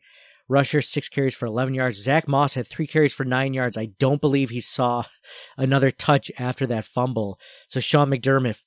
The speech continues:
pulling a, a Bill Belichick and, uh,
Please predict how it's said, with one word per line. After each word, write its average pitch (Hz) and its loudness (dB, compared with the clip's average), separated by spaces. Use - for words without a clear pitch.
pulling 139 2
a, 113 -2
a 131 -4
Bill 135 4
Belichick 117 -2
and, 123 -2
uh, 107 -4